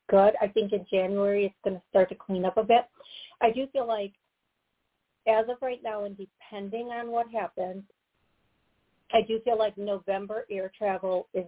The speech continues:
going to be very, very difficult if we can do it at all. <clears throat> Now, it, again, that all depends on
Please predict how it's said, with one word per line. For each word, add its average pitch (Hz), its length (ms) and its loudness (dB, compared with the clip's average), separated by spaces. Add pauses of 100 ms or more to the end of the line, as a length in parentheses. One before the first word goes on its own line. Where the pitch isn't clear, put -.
going 190 220 -2
to 208 80 -8
be 185 280 -2
very, 190 320 6
very 180 420 6
difficult - 600 0 (280)
if 196 160 -2
we 190 120 4
can 190 180 -2
do 175 160 0
it 165 100 -2
at 196 160 0
all. - 220 -4 (800)
<clears throat> 190 360 6 (1200)
Now, 202 360 4 (100)
it, 196 240 -6
again, 202 460 -4
that 175 260 -4
all 185 180 -2
depends 208 480 -6
on 180 360 -6